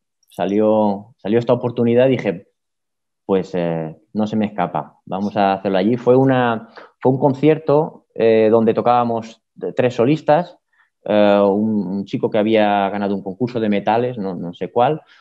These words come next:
una chica arpista que había, que había ganado también un concurso de arpa y, y luego yo, que era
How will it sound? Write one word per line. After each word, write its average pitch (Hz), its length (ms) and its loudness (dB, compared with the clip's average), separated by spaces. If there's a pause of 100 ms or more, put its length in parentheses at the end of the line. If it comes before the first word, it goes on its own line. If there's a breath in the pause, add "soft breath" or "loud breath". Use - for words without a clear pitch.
(180 soft breath)
una 120 240 -2
chica 123 260 -2
arpista 135 460 0
que 127 80 2
había, 110 800 2
que 101 80 -2
había 107 180 2
ganado 104 220 0
también 107 260 0
un 104 80 0
concurso 107 460 -2
de 101 100 2
arpa 160 460 -2 (420)
y, 101 560 6 (100)
y 104 60 0
luego 104 300 0
yo, 131 200 -2
que 117 100 -4
era 92 360 -2